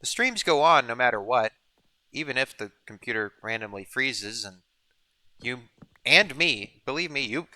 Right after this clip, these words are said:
I probably feel it more than you, the, the inconvenience of the random stream freezes, but yeah, it, it, it sucks nuts,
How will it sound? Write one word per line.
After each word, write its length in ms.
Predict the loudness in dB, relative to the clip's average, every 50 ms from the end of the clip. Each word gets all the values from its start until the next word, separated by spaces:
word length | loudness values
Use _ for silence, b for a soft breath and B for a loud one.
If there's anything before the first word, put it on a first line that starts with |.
| -20 _ _
I 140 | 8 8 8
probably 480 | 8 8 6 6 4 2 -8 -8 -8
feel 240 | -6 -6 -4 -4 -2
it 80 | -4 -4
more 160 | -4 -6 -8
than 100 | -8 -10 -8
you, 300 | -6 -6 -6 -6 -8 -10 _
the, 180 | -12 -12 -12 -10 _
the 200 | -8 -8 -2 -2
inconvenience 920 | -2 -2 -2 -4 -10 -10 -10 -8 -8 -10 -10 -8 -10 -12 -10 -8 -8 -8
of 100 | -8 -8
the 120 | -10 -10
random 420 | -10 -6 -6 -6 -6 -6 -8 -10 -6
stream 460 | -6 -6 -4 -4 -4 -6 -6 -6 -8
freezes, 640 | -12 -12 -10 -8 -8 -8 -8 -10 -12 -10 -8 -8 -8
but 240 | -8 -8 -12 -12 -12 _ _ b b b b b b b b b b b _ -20 -20 _ _ _ _ _ _ -20 -20 _ _ _ _ _ _ -20 -20 _ _ _ _
yeah, 180 | -14 -10 -8 -8
it, 160 | -6 -8 -8 -10
it, 140 | -12 -18 -12
it 180 | -10 -10 -6 -2
sucks 480 | -2 2 6 6 6 6 6 2 2
nuts, 640 | 4 8 8 8 8 6 4 2 2 2 2 0